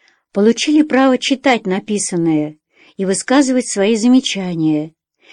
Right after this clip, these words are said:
и в основу заключительной главы, которую восхищенные критики позднее назвали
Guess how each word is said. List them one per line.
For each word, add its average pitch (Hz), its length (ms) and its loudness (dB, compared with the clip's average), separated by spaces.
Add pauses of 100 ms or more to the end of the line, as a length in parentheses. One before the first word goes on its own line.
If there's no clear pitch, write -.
(180)
и 208 100 0
в 214 40 4
основу 220 460 2
заключительной 196 800 -4
главы, 190 440 0
которую 190 580 -2
восхищенные 220 760 -2
критики 226 520 -2
позднее 190 520 -2
назвали 185 680 -2